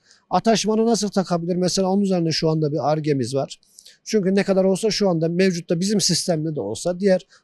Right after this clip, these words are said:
muadil firmaların sistemlerinde de olsa ataşman değiştirmek için, e, operatörün traktörden inmesi gerekiyor. Biz onu traktörden, operatör inmeden nasıl daha pratik değiştirebilir? Onun üzerine bir çalışmamız var. Ee,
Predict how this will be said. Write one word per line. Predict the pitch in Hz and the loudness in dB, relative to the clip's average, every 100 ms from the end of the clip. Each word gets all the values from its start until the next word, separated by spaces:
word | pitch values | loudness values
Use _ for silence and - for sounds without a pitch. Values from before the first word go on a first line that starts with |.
| - | 0
muadil | 180 185 190 | 2 2 0
firmaların | - 196 175 156 151 | -2 -2 0 0 -2
sistemlerinde | 139 160 196 185 185 202 180 | -4 -4 -2 0 2 0 -2
de | 113 | -2
olsa | 113 - 233 | -4 -6 -6
ataşman | 170 196 - 196 190 | -2 0 0 -2 0
değiştirmek | 202 175 190 185 135 | 0 0 -2 -4 -4
için, | 226 214 - - - - 226 | -6 -8 -14 -14 -14 -12 -4
e, | 156 151 143 139 139 135 123 - | -2 0 -2 -4 -6 -8 -10 -6
operatörün | 196 156 196 180 190 240 | -4 2 0 2 -2 -2
traktörden | 190 185 160 208 269 | -2 0 2 0 0
inmesi | 262 226 190 190 | 0 2 0 0
gerekiyor. | 147 117 - 101 - _ _ _ - _ _ _ _ 226 | -4 -4 -8 -12 -14 _ _ _ -20 _ _ _ _ 0
Biz | 226 | 4
onu | 254 269 | 4 4
traktörden, | 208 226 - 233 233 240 247 233 - | 2 0 2 2 2 0 -2 -6 -6
operatör | 165 220 220 233 202 | 0 0 2 2 2
inmeden | 262 262 233 160 147 151 _ _ _ _ _ _ _ _ _ _ _ _ - | 2 4 4 4 2 -2 _ _ _ _ _ _ _ _ _ _ _ _ -2
nasıl | 214 233 220 160 | 2 4 2 2
daha | 196 208 | 2 2
pratik | 196 170 170 - | 0 -2 -4 0
değiştirebilir? | 196 202 - 170 165 240 | 2 2 0 -4 -4 -2
Onun | 247 262 | 0 2
üzerine | 226 208 180 | 4 2 2
bir | 151 | -4
çalışmamız | - 135 - 135 113 107 160 | -6 -6 -8 -10 -10 -10 -10
var. | 233 - _ _ _ _ _ | -10 -14 _ _ _ _ _
Ee, | 180 | -4